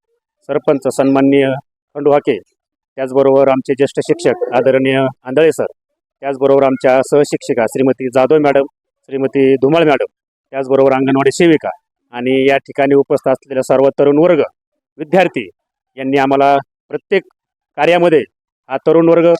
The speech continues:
या गावातले जे ग्रामस्थ आहेत, मग ते तरुण असतील, ज्येष्ठ असतील, वयस्कर असतील, हे सर्वही आम्हाला या ठिकाणी, अ, सहकार्य करत असतात. कुठल्या ना कुठल्या माध्यमातून ते आमच्याशी संपर्क करून या शाळेला, या गण-, अ, गणेश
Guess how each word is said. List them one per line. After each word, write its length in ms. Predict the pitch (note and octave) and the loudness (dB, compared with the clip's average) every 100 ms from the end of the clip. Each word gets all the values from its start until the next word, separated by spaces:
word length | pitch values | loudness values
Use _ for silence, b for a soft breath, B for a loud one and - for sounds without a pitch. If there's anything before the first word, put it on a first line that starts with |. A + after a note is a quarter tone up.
| _ _ _ _ | _ _ _ _
या 200 | C#3 C#3 | -2 0
गावातले 420 | C#3 C#3+ D3 D3 | 2 2 2 0
जे 80 | C#3 | 0
ग्रामस्थ 440 | D3 D#3 F3+ - | 0 2 0 0
आहेत, 220 | F3 D#3+ B2 _ _ _ _ _ | 2 2 0 _ _ _ _ _
मग 80 | C3 | -12
ते 280 | B2+ D3+ D3 | 0 2 2
तरुण 300 | - E3 E3 | 2 2 2
असतील, 400 | D#3 - E3+ E3+ - _ | 0 0 0 0 -4 _
ज्येष्ठ 280 | D#3+ F3 - | -10 -10 -2
असतील, 420 | D#3+ D#3 D#3+ E3 D#3 _ | -2 -2 -2 -2 -2 _
वयस्कर 420 | C#3 F#3 F#3 F#3 | 0 0 0 0
असतील, 320 | E3 - C3+ G2 _ _ _ | 0 -2 -10 -18 _ _ _
हे 60 | C#3 | -14
सर्वही 340 | - F3+ G3 | -2 2 2
आम्हाला 280 | G#3+ F#3+ E3+ | 2 2 0
या 40 | E3 | 0
ठिकाणी, 420 | D3+ D3+ C#3+ D3 - _ _ _ | 0 0 0 0 -4 _ _ _
अ, 180 | B2+ B2 B2+ | -8 -4 -2
सहकार्य 360 | E3+ E3 F3 E3 | 0 0 2 0
करत 220 | D3+ C#3+ | 0 0
असतात. 280 | C#3 - C#3+ - | -2 -2 -6 -6
कुठल्या 220 | - F#3 | -4 -2
ना 80 | G3+ | 0
कुठल्या 280 | F#3 D#3+ | -2 0
माध्यमातून 520 | D3+ C#3 C#3+ D3 C#3+ A2 _ _ _ - | 0 0 0 0 -2 -4 _ _ _ -8
ते 40 | |
आमच्याशी 340 | C#3+ C3+ C#3 D3 | -6 -4 -4 -2
संपर्क 440 | D#3 C#3+ D#3 D3 D3 | -2 -2 -2 -2 -2
करून 220 | D#3 D#3+ E3 _ _ | 0 0 -2 _ _
या 120 | C3 C3+ | -6 -4
शाळेला, 420 | - C#3+ D3+ C3 G#2+ _ _ - | 0 2 2 0 -4 _ _ -8
या 320 | C3+ C3+ C3+ C3 | -2 0 2 2
गण-, 360 | D3 D3 - B2 | 0 -2 -6 -10
अ, 160 | A#2+ A#2+ | -8 -2
गणेश 200 | D#3+ F#3 | 0 0